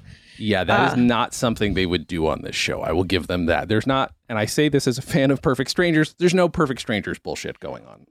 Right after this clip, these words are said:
Speaker 2: Okay, well, and the thing is, is they are doing sort of vaudevillian, like, level, just slapsticky kind of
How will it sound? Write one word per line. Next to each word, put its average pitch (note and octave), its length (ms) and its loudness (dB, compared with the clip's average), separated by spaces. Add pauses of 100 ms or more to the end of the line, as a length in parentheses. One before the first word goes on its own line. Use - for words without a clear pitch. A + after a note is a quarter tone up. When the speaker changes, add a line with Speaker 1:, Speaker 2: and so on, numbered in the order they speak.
Speaker 2:
Okay, E4 240 0
well, C#4+ 320 0 (260)
and E4+ 320 -2 (100)
the D4+ 100 0
thing F4 240 0
is, G4+ 180 4
is A3+ 160 0
they C4+ 200 2
are F4+ 260 2
doing A3 560 0
sort B3 240 2
of G3+ 100 2
vaudevillian, G#3+ 1040 2 (640)
like, G#3 360 0
level, G3+ 760 4 (240)
just - 360 0
slapsticky A3+ 960 0
kind G3+ 420 0
of F#3+ 340 0